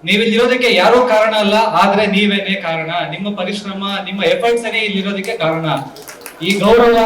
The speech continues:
ಇವತ್ತು ನಮ್ಮ ಸಂಸ್ಥೆ ಆಗಿರ್ಬೋದು, ಶಾಸಕರಾಗಿರ್ಬೋದು, ನಿಮಗೆ ಏನ್ ಕೊಡ್ತಾ ಇದ್ದಾರೆ, ಇದು ಕೇವಲ ಹಾಗೂ ಕೇವಲ ನಿಮ್ಮ ಪರಿಶ್ರಮದಿಂದ ನಿಮಗೆ ಸಿಕ್ಕಿರುವಂತ ಒಂದು,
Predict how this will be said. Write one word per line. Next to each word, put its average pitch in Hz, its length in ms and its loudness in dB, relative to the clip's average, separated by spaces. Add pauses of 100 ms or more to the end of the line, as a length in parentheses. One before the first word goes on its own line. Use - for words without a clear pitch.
(720)
ಇವತ್ತು 208 400 0
ನಮ್ಮ 196 220 0
ಸಂಸ್ಥೆ 208 400 -6
ಆಗಿರ್ಬೋದು, 190 580 -4
ಶಾಸಕರಾಗಿರ್ಬೋದು, 190 840 -6
ನಿಮಗೆ 175 280 -10
ಏನ್ 196 160 -6
ಕೊಡ್ತಾ 175 260 -6
ಇದ್ದಾರೆ, 156 500 -4 (400)
ಇದು 185 240 -4
ಕೇವಲ 233 560 -2 (640)
ಹಾಗೂ 196 340 -2
ಕೇವಲ 247 680 2
ನಿಮ್ಮ 214 180 -4
ಪರಿಶ್ರಮದಿಂದ 208 680 -6
ನಿಮಗೆ 190 280 -4
ಸಿಕ್ಕಿರುವಂತ 208 600 -2
ಒಂದು, 185 720 -4